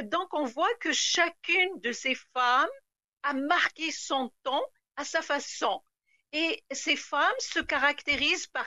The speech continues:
une diversité de démarches en tant qu'individus. Et donc, ça nous indique donc la sincérité de ces, de ces femmes dans leurs actions,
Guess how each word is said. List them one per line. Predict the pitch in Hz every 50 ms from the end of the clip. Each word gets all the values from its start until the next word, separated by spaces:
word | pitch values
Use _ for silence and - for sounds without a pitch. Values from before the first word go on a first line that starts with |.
| - _ -
une | 269 269 233 220 -
diversité | - 302 311 285 302 285 - - - - 269 - _ - 285 285
de | 233 208 226 214 - _
démarches | - 269 285 254 240 220 233 294 359 - - - - - - - _ _ _ -
en | 277 285
tant | 269 - - 254 262 262
qu'individus. | 254 - 294 311 302 277 - 277 262 226 247 240 196 - 233 262 294 392 403 - _ _ _ _ _ -
Et | 277
donc, | 208 320 359 392 -
ça | - 330 302
nous | 285 285 247 - -
indique | 285 285 277 262 320 349 - - -
donc | 285 277 262 - 262
la | 247 247
sincérité | - - - 330 311 330 330 - - 294 247 262 254 254 - 285 277 262
de | 220 240
ces, | 226 - - 247 226 190 233 262 - -
de | 196 - 240
ces | 269 - 247 233
femmes | - _ - 247 277 339 415 440 - _ _ _ _ _ _ _
dans | - 277 277
leurs | 285 269 277 311 311 302 240 196 -
actions, | 269 269 - - - - 254 254 277 302